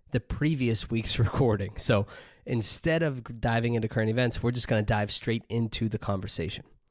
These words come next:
So what do I mean by the twelve days of Christmas workout? If you're in the CrossFit world,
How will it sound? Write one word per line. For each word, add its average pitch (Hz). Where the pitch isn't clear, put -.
So -
what 117
do 190
I 160
mean 113
by 107
the 101
twelve 113
days 104
of 98
Christmas -
workout? -
If 110
you're 135
in 151
the 147
CrossFit 110
world, 76